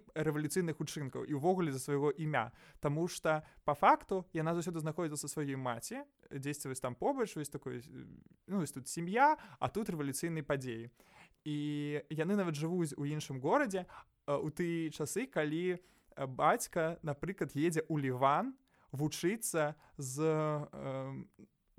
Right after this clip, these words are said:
палесцінскімі, то есть таксама розныя крыніцы кажуць баевікамі, некаторыя кажуць,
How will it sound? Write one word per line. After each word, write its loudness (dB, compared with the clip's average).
палесцінскімі, -2
то 0
есть 0
таксама 2
розныя 4
крыніцы 2
кажуць 2
баевікамі, 6
некаторыя 0
кажуць, -2